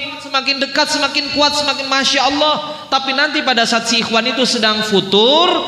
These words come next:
lagi turun, lagi berat, lagi males,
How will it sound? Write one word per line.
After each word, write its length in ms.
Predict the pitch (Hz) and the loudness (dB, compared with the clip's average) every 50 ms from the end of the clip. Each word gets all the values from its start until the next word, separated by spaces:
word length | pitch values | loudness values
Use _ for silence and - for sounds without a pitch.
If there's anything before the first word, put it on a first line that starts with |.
| - - - - | -8 -10 -4 0
lagi 240 | 214 214 202 208 220 208 - | 0 2 2 2 0 2 4
turun, 640 | 208 202 196 202 208 226 240 269 311 339 349 330 262 - - - - - 202 | 4 4 6 6 4 4 4 4 4 4 2 0 -2 -4 -8 -10 -8 -2 0
lagi 240 | 220 214 208 214 226 220 214 220 - - - - - - | 0 2 2 0 -2 -2 -2 -6 -10 -12 -14 -18 -12 -4
berat, 800 | 170 175 202 220 226 247 302 339 330 330 - - - - - - | -2 0 0 2 2 2 2 0 0 -2 -6 -8 -8 -10 -6 -2
lagi 480 | 208 220 220 190 226 226 - 226 226 196 | 0 0 0 2 0 -2 -2 -2 -4 -2
males, 460 | 202 214 214 214 214 247 294 330 - | 0 2 2 2 4 2 2 2 2